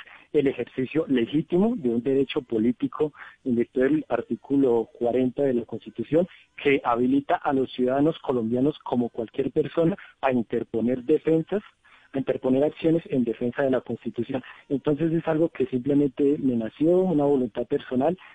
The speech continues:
y afortunadamente se, se dio el ejercicio. Encontré particularmente esa disp-, esas disposiciones en la Ley dieciocho sesenta y dos de dos mil diecisiete, me llamaron la atención y pues yo como, como una mera voluntad me di en la tarea de, de elaborar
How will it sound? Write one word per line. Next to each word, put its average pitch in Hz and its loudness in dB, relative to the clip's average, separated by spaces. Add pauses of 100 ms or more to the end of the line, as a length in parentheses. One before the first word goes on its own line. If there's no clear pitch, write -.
(100)
y 156 2
afortunadamente 127 0
se, 123 -2
se 120 0
dio 113 0
el 123 -2
ejercicio. 127 -2 (260)
Encontré 135 0
particularmente 131 0 (100)
esa 143 0
disp-, - -2
esas 135 -2
disposiciones 127 -2
en 127 0
la 117 0
Ley 110 0
dieciocho 127 0
sesenta 117 -4
y 104 -2
dos 113 -4
de 131 2
dos 127 2
mil 117 0
diecisiete, 131 0 (300)
me 143 4
llamaron 127 2
la 156 4
atención 185 2
y 143 -2
pues 117 -4
yo 123 -6
como, 143 0 (380)
como 123 -2
una 135 2
mera 151 4
voluntad 123 0
me 131 2
di 135 2
en 135 0
la 139 0
tarea 117 -2
de, 131 0
de 120 -2
elaborar 117 0